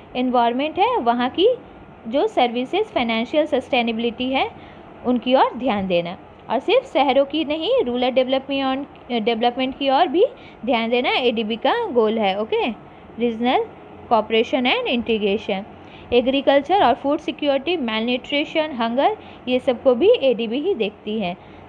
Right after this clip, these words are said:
साथ ही public management को stable करना, financial stability,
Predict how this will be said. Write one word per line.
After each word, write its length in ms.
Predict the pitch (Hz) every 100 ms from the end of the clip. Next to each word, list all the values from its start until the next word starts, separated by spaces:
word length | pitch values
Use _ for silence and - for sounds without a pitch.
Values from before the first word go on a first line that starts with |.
| -
साथ 160 | 294 254
ही 260 | 392 508 -
public 300 | 254 226 262 330
management 540 | 277 262 269 247 277
को 280 | 277 302 494 - - -
stable 360 | - 254 269 320
करना, 360 | 302 302 311
financial 600 | 440 285 220 226 - 320
stability, 720 | 349 311 254 240 277 285 381